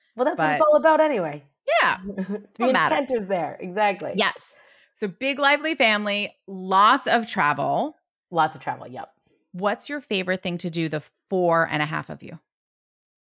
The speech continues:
Speaker 1: So wha-, despite the fact that we, neither of us grew up in Miami,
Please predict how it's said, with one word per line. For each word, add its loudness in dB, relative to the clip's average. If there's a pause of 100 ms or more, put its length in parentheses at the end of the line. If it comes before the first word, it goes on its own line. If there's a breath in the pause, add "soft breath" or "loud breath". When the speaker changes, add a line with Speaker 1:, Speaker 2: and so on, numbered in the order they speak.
(800 soft breath)
Speaker 1:
So 6
wha-, 2 (680)
despite 0
the -10
fact 0
that -2
we, -4
neither 0
of 0
us -2
grew 0
up 0
in -6
Miami, -8